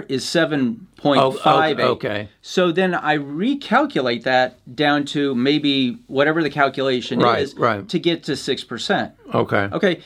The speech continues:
Speaker 1: so that's my equity position. So if
Speaker 2: Mm-hmm.
Speaker 1: I'm bullish on the
Speaker 2: Mm-hmm.
Speaker 1: market and I'm heavy equities, I, I don't allocate any more than six percent to those
Speaker 2: To
Speaker 1: positions.
Speaker 2: anything.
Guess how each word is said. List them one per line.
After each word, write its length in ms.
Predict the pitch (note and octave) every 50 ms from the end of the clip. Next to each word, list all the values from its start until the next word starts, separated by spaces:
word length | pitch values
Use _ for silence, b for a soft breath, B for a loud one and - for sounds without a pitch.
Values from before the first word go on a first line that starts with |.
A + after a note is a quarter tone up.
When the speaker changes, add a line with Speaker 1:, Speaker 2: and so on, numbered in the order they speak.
| B B
Speaker 1:
so 140 | - - G#3
that's 180 | G#3+ A#3+ A#3 B3+
my 140 | A#3 G3 F3
equity 400 | - F#3 F3 - - D3 A#2+ A2+
position. 500 | - A2+ G#2+ G#2 A2+ A2+ G#2+ - A#2 A2
So 220 | A2 - D3+ C#3
if 100 | C#3 C3+
Speaker 2:
Mm-hmm. 80 | A#2 A2+
Speaker 1:
I'm 460 | - - F3 F#3+ G3 F#3+ F3+ D3+ B2+ -
bullish 840 | - C3+ A#2 - D3 D#3+ F#3+ E3+ B2+ A#2+ B2 F3 - - - - - -
on 140 | C#3+ C3 B2+
the 80 | A#2+ A#2
Speaker 2:
Mm-hmm. 40 | A2+ A2+ A#2 A#2 G#2+
Speaker 1:
market 260 | A2 A#2+ G3+ - B B B B B B B
and 140 | - C3 C#3
I'm 140 | C#3+ C#3 C3
heavy 460 | - - C#3 D#3+ E3 E3 E3+ D#3 -
equities, 800 | F3 D#3 D3 - - A#2 A2+ A#2 C3+ F#3 A3+ A3+ - - - b b b b b b b
I, 220 | - F3+ G3+ F#3+ F#3+ -
I 80 | - F3+
don't 220 | F#3+ A3 G#3+ G3
allocate 480 | F#3+ F#3 F3+ F3+ F3+ E3+ - F3+ E3 D#3
any 160 | D#3 D3+ D3
more 180 | C#3+ C#3+ C#3+ C3+
than 160 | C3 C3 B2
six 260 | - - B2+ A2+ -
percent 540 | - - A2 - - A#2+ A2+ A2+ A2+ - -
to 140 | - - C3+ A#2
those 220 | A#2+ A#2+ A2+ A2 -
Speaker 2:
To 100 | E3+ A2+
Speaker 1:
positions. 380 | G#2+ A2 A2+ A2 G#2+ G2 - A2+
Speaker 2:
anything. 220 | G2 E2 D#2 B